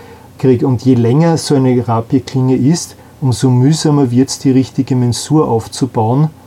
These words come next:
die es mir ermöglicht, ihm das Ding wo reinzurennen. Ähm, das hat der Silva vielleicht nicht ganz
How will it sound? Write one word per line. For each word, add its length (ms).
die 80
es 140
mir 100
ermöglicht, 600
ihm 100
das 240
Ding 220
wo 80
reinzurennen. 760
Ähm, 420
das 180
hat 180
der 60
Silva 340
vielleicht 400
nicht 180
ganz 460